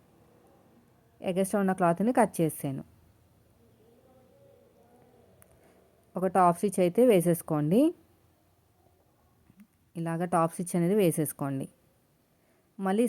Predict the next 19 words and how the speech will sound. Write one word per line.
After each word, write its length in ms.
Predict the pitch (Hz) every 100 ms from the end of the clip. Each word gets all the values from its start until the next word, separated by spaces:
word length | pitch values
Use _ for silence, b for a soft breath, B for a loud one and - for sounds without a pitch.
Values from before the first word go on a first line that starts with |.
| -
సగానికి 500 | 190 185 208 226 220 -
ఫోల్డ్ 260 | 180 175 180
చేసేసుకొని 440 | 175 175 - 170 156
ఇలాగా 300 | 156 160 294 466 _ _ b b b -
మనం 200 | 196 196 202
తీసుకున్న 360 | 202 - 233 214 180
ఆది 180 | 180 185
బ్లౌజ్ 220 | 190 180 180
ఉంది 140 | 165
కదా, 160 | 175 240 196
ఇది 120 | 180 185
కూడా 120 | 202 196
సగానికి 440 | 170 170 180 180 185
ఫోల్డ్ 240 | 170 160 170
చేసుకుని 380 | 175 - 262 466 - _ -
ఒక 120 | 196 202
మార్కింగ్ 380 | 180 170 - 190 180
అయితే 160 | 175 262
వేసుకోండి. 520 | 190 - 147 131 -